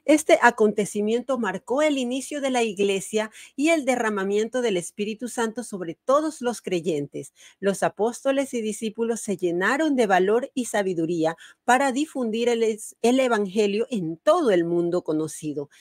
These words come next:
En la vida de un creyente católico, los dones del Espíritu Santo desempeñan un papel fundamental.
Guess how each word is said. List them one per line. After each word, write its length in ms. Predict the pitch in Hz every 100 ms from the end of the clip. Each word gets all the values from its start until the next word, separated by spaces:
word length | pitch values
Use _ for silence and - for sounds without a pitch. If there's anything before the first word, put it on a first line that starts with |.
| - -
En 220 | 196 196 185
la 160 | 170
vida 380 | 160 254 294 208
de 140 | 170
un 240 | 175 240 349
creyente 640 | - 190 160 220 254 277
católico, 680 | 277 269 202 180 185 - 214 _ _
los 340 | - 196 185 175
dones 420 | 220 277 262 208
del 180 | 180 160
Espíritu 600 | 156 - 214 226 226 254
Santo 480 | - 220 208 220 208 - _
desempeñan 840 | 196 226 220 208 226 254 285 247
un 200 | 277 359
papel 420 | 233 - 247 262
fundamental. 1300 | - - 302 349 254 226 269 254 262 - 185 147 135